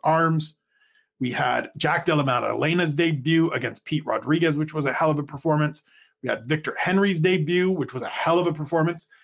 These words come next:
And, and V W's coming back in a couple of months. He's, he's on, he's on the list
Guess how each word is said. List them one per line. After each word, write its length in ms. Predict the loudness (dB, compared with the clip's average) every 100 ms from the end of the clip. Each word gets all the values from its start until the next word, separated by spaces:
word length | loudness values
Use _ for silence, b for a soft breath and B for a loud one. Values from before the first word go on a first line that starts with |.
| b b -12
And, 220 | -12 -12 _ _
and 160 | -2 0
V 120 | 2
W's 340 | 0 0 -2 -2
coming 240 | -2 0
back 320 | 0 -2 -6 _ -4
in 540 | 0 0 -2 -4 -8 -8
a 60 |
couple 240 | -4 -2 0
of 80 | 2
months. 220 | 0 -2
He's, 220 | -8 -6
he's 180 | -2 0
on, 340 | 2 2 0 -2
he's 160 | -2
on 280 | 2 2 4
the 100 | 4
list 360 | 2 2 -2